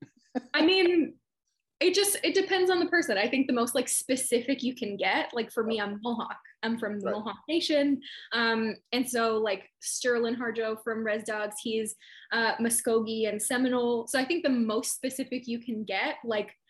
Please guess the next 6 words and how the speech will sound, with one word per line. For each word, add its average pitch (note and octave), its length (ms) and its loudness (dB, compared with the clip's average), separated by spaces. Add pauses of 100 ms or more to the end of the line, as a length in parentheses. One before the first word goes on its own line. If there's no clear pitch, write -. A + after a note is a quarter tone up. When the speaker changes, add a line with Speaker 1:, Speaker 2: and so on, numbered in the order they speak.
(240)
Speaker 1:
um, A3 360 0 (120)
Danis G#3+ 360 0
Goulet G#3 640 2
is G#3 420 -2
Métis G#3+ 480 -2
Cree. - 420 -4